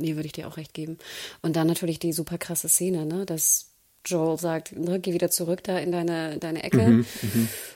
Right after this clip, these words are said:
Speaker 1: Und dann zieht er seinen, seinen Revolver, wo ich auch schon dachte, „Oh Gott, denk an die Patronen.“ <laughs> Und sie sparen sogar Patronen.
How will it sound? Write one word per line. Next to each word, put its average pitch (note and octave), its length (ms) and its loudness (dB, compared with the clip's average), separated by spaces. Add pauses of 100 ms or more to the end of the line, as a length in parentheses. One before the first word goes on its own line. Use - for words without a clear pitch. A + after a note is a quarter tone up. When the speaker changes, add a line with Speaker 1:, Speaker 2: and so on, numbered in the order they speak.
(160)
Speaker 1:
Und F3+ 520 4
dann G3 280 4
zieht - 180 4
er F#3+ 100 8
seinen, E3+ 380 4
seinen E3+ 200 4
Revolver, E3+ 500 2
wo E3+ 40 2
ich - 140 0
auch F3+ 60 -4
schon F3 160 0
dachte, F3 280 0
„Oh E3+ 60 2
Gott, - 420 -4
denk F#3 140 4
an F3+ 60 2
die E3 80 0
Patronen.“ G#3 560 2 (500)
<laughs> - 0 -
Und - 960 6
sie D#4 120 8
sparen B3+ 500 6
sogar G#3+ 260 6
Patronen. - 680 0